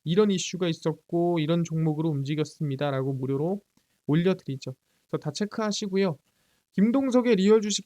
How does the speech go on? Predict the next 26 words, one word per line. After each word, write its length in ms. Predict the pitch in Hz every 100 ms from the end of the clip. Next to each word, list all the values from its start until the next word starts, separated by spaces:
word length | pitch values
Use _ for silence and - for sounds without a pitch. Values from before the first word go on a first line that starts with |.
| 147
연구소 760 | 147 185 214 220 202 202 143 -
평생 680 | - 302 320 311 262 156 135 _ _ _ _
제가 200 | - 147
백 180 | 151 151 - -
퍼센트 760 | - 220 214 202 185 - - 190
무료로 580 | 143 131 156 156 170
운영할 500 | 196 135 151 156 156 -
어플이니까 760 | 135 - 170 147 127 - 160 143
종목 400 | - 147 156 151
시황 260 | - 151 147
테마주 320 | 156 151 143
강의 440 | 135 147 185 202 - _ _ _
다 180 | - 143
얻어가시고, 600 | 156 139 143 196 143 127 _ _ _ _
뿐만 420 | 180 190 190 180 - _ -
아니라 580 | 139 156 127 123 160 185
저희 380 | - 139 160 139 _ _ _ _
마르스 360 | 143 175 190 214
김동석의 680 | 202 196 196 190 180 180 170
리얼 260 | 156 170
주식 280 | 165 - -
유튜브도 960 | 143 196 - 226 214 220 233 233 233 233 _ -
여러분들의 460 | 156 170 175 165 165
사랑으로 600 | - 208 220 208 151 - _
커가고 420 | - 156 147 151
있습니다. 500 | 143 - 135 131